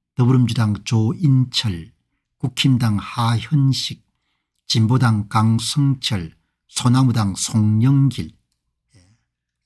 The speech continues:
손을 거의 안 댔네. 예. 보시게 되면, 예, 손을 안 댔기 때문에 이게 제로가 나옵니다. 사전투표를 부풀리게 한 거를. 왼쪽 오른쪽이 똑같습니다.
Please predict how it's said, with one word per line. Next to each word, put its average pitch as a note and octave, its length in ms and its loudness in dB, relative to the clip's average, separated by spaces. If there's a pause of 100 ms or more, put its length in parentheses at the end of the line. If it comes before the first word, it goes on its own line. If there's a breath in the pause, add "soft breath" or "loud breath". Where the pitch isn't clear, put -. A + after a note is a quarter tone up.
(140)
손을 B2 400 -2
거의 A2+ 240 0
안 F2+ 220 -4
댔네. G2+ 280 -8 (1000)
예. - 880 -20
보시게 A2 480 -2
되면, A2 360 0 (520 soft breath)
예, G2+ 80 -6
손을 B2+ 280 2
안 A2 140 2
댔기 A2+ 220 -2
때문에 A2 180 -2
이게 G#2 140 -4
제로가 C3+ 380 2
나옵니다. E2 540 -12 (920)
사전투표를 G#2+ 800 -4
부풀리게 G#2 560 -6
한 E2+ 180 -20
거를. G2+ 160 -20 (800)
왼쪽 G#2+ 420 0
오른쪽이 B2 360 0
똑같습니다. - 880 -6